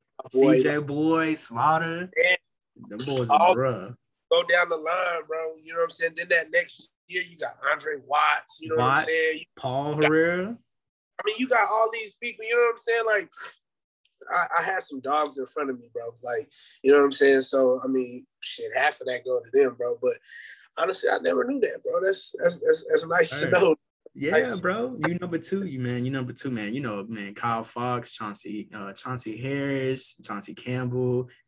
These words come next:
Speaker 2: you know, <laughs> Gerard Douglas, Jar-,
Speaker 1: That,
Speaker 2: Jarvion.
Speaker 1: that surprised me 'cause Chauncey, man, he, Chauncey Harris, that's another one I could put in that fifth spot just
Speaker 2: Yes,
Speaker 1: because,
Speaker 2: sir.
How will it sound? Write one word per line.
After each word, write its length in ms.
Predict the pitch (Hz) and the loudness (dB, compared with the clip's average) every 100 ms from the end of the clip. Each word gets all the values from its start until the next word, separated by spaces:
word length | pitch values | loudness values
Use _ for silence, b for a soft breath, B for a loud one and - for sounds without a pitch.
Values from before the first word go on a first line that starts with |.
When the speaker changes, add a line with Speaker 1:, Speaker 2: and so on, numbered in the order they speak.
| _ | _
Speaker 2:
you 100 | 117 | -12
know, 340 | 123 104 101 101 | -8 -6 -8 -8
<laughs> 340 | - - 120 | -8 -6 -8
Gerard 360 | 107 110 120 104 | -8 -4 -4 -4
Douglas, 600 | 127 143 135 135 135 131 | -2 -2 -2 -2 0 -2
Jar-, 380 | - 107 139 127 | -6 -6 -6 -2
Speaker 1:
That, 140 | 127 151 | 2 4
Speaker 2:
Jarvion. 340 | 170 160 165 170 170 175 | 4 2 2 2 2 -2
Speaker 1:
that 80 | 190 185 _ _ _ _ _ _ | -4 -8 _ _ _ _ _ _
surprised 320 | 208 202 180 190 | 2 4 2 -2
me 120 | 254 | -6
'cause 240 | - - | -6 -10
Chauncey, 600 | - - 254 392 - 156 147 | -6 -4 -2 -4 -8 -6 2
man, 80 | 147 143 | 2 2
he, 280 | 269 339 - _ _ _ _ - | -4 -8 -10 _ _ _ _ -10
Chauncey 480 | - 196 233 - 147 | -2 0 0 -4 0
Harris, 840 | 214 233 196 - - - - - - | 2 4 2 -4 -14 -14 -16 -12 0
that's 220 | 311 - | 0 0
another 360 | 170 214 277 208 | 2 2 4 4
one 120 | 185 | 4
I 80 | 160 | 2
could 180 | 151 | 2
put 160 | - 165 | 0 0
in 120 | 147 | 2
that 180 | 147 143 | 0 0
fifth 240 | - 143 | -2 -4
spot 340 | - 143 139 123 | -4 0 0 0
just 220 | 165 175 | -6 -8
Speaker 2:
Yes, 40 | 156 139 | -8 2
Speaker 1:
because, 260 | 196 147 | 4 4
Speaker 2:
sir. 120 | 101 | -2